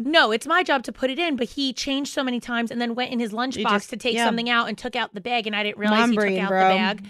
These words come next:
Speaker 1: and I didn't think to check for it again 'cause I had put them in there, knowing I put them in there, but he took 'em out of the bag.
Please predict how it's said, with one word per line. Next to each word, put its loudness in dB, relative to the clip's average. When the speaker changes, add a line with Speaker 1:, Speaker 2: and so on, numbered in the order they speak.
Speaker 1:
and 2
I 2
didn't -4
think -6
to -14
check -4
for -4
it 0
again -2
'cause -6
I -2
had -4
put -6
them -4
in -4
there, -2
knowing -4
I -4
put -8
them -6
in -6
there, -4
but -6
he -6
took -10
'em -8
out -6
of -8
the -8
bag. -10